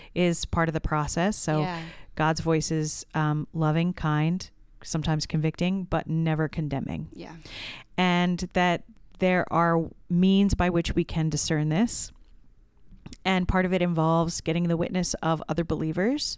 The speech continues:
Speaker 2: Mm-hmm.
Speaker 1: spirit-filled believers, and also that we know that the word of God never goes out and comes back void. So, um, you know, prophetic words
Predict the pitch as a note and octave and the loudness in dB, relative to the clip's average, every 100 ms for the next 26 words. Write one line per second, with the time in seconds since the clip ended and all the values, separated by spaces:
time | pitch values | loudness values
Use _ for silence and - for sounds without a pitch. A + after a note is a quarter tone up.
0 | - F#3+ F3 F3+ D#3+ - E3 E3 D#3+ F#3 | -12 -8 -4 -2 0 0 -2 0 0 0
1 | G#3 - - - - G3 B3 - F#3 F#3 | -2 -6 -14 -14 -6 -2 0 2 2 2
2 | G3 F#3+ G#3 - - - F3+ G3+ G3+ - | 2 2 2 -2 -14 -6 0 2 0 -4
3 | - - - G#3+ G#3 A3 C4+ D4+ B3 F3+ | -20 -14 0 4 6 6 4 4 2 2
4 | F3+ F3 E3 E3 D#3+ E3+ F3 F#3 E3+ - | 2 0 0 0 0 0 2 2 0 -4
5 | _ F3+ F3 E3+ D#3 E3+ E3 F3 D#3+ G#3 | _ 2 2 2 0 0 -2 -2 0 2
6 | G3 D#3+ - F3+ E3+ - - - - - | 2 0 0 2 0 -2 -12 -18 -20 -20
7 | - G3 F#3+ F#3+ - - - - - - | -6 0 2 0 -4 -10 -20 -20 -8 0
8 | G#3 F#3 - F3+ - G3+ - - E3+ E3+ | 2 2 0 -2 0 0 0 0 2 4
9 | F3 F#3+ - - | 2 0 -4 -6